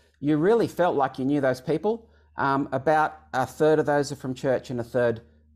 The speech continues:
um, complete new guests from Facebook. Uh, in these, um, summer sessions,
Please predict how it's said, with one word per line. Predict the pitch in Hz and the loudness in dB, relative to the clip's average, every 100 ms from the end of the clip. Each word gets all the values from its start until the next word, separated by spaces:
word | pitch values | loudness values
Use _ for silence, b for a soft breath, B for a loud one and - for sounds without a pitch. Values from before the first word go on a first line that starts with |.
| _ _ - | _ _ -8
um, | 113 107 107 - _ _ _ _ | -4 -4 -6 -10 _ _ _ _
complete | 151 135 175 170 139 | -6 -4 -2 -2 0
new | 147 143 | -2 0
guests | 120 123 - - | -2 -4 -6 -20
from | - 110 | -14 -10
Facebook. | 110 101 - - - _ _ _ _ _ _ _ _ _ b b b b b | -6 -8 -8 -14 -16 _ _ _ _ _ _ _ _ _ b b b b b
Uh, | 143 160 | -4 -2
in | 180 | 0
these, | 196 185 - 165 | 2 0 0 -2
um, | 147 143 | 0 -2
summer | - 156 151 - | -2 0 0 -4
sessions, | - 151 - 135 180 | -6 -6 -4 -6 -6